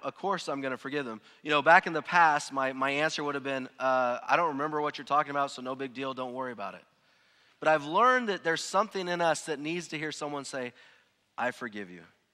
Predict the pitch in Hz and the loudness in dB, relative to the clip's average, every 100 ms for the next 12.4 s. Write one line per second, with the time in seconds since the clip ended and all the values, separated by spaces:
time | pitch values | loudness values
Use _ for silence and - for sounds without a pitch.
0 | _ - 113 113 - 110 101 92 85 _ | _ -12 -12 -12 -14 -14 -14 -16 -20 _
1 | _ _ _ _ - 117 - 165 175 160 | _ _ _ _ -16 -12 -4 -4 -4 -8
2 | 147 135 147 127 104 - - _ 180 190 | -6 -2 -2 -4 -12 -16 -20 _ -2 0
3 | 180 175 160 123 160 165 139 131 131 139 | 0 0 0 0 -2 0 -6 -6 -6 -6
4 | - - - 127 170 196 180 165 135 - | -8 -14 -16 -8 0 4 6 4 -2 4
5 | 196 175 - 139 123 160 190 165 123 - | 6 6 2 -8 -6 -4 0 0 0 -6
6 | - - - 135 - 143 143 135 - - | -14 -12 -6 -6 -2 0 0 -2 -6 2
7 | 180 190 - - - 143 156 160 - 151 | 6 6 2 -12 -4 0 2 0 -4 -6
8 | 156 127 - - - 175 254 - 240 247 | -4 -4 -8 -16 -10 -2 -2 -2 -4 -6
9 | - 180 214 208 165 208 202 190 185 143 | -4 2 4 4 4 4 4 0 -2 -2
10 | 135 190 247 233 196 - - _ - 156 | -8 -6 -4 -4 -6 -10 -20 _ -12 -10
11 | 151 185 120 170 196 220 190 151 165 160 | 2 2 2 2 4 4 2 -2 -4 -4
12 | 151 151 160 | -6 -4 -4